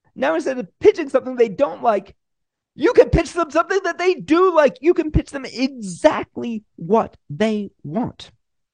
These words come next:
Or maybe they go, "Wow, this isn't for me." And you go, "Well, what is for you?" And they go, "Well, I'm looking for this." And you go, "Wow, I don't have that." In which case, now you can turn it into a mentorship situation. You can go,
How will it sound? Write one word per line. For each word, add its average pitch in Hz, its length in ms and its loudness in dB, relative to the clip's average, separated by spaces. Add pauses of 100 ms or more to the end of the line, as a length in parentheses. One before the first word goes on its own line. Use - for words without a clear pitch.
(380)
Or 240 80 0
maybe 262 220 -2
they 254 100 -6
go, 226 140 -2
"Wow, 220 320 -4
this 180 180 -6
isn't 202 220 -10
for 196 120 -10
me." 240 220 -10
And 160 340 -10
you 170 120 -8
go, 175 140 -4
"Well, 190 180 -4
what 208 300 -2
is 466 160 2
for - 120 -6
you?" 135 280 -4
And 151 120 -10
they 165 120 -10
go, 180 200 -4
"Well, 240 240 -2
I'm 262 140 -6
looking 285 240 -8
for 240 100 -12
this." 277 220 -10
And 170 80 -12
you 170 80 -14
go, 185 140 -6
"Wow, 285 500 -14
I 294 120 -16
don't 302 240 -14
have 381 300 -18 (100)
that." - 440 -18 (1200)
In 185 100 -2
which 226 160 -4
case, 214 220 -8
now 190 240 -4
you 202 180 -6
can 170 160 -6
turn 156 240 -8
it - 140 -8
into 127 320 -8
a 110 40 -4
mentorship 104 680 -8
situation. - 560 -20 (680)
You 113 120 -10
can 117 140 -6
go, 101 260 -6